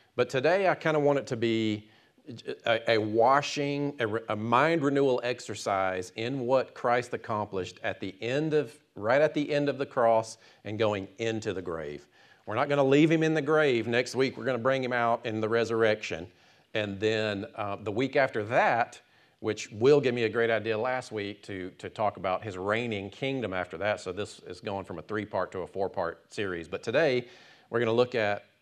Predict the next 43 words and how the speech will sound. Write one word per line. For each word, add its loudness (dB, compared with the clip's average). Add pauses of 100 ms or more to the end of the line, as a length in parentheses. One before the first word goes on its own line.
(240)
the -6 (160)
end 4
of 2
the -2
cross 0
and -4
the -4
grave 2
experience. -8 (600)
And -2
so 2
it'll 2
be -4
a -4
lot 2
of -6
teaching, -6
a -2
lot 6
of -2
scripture. -4
Y'all -2
ready 4
for -4
that? 0 (280)
Yep. -20 (280)
I -8
mean, -2
it's -2
a 0
lot, 2
I'm -12
pro-, -2
I'm -6
telling -4
you. -8
And 0
I 4
will 2
post 0
it -2
all 6
up. 2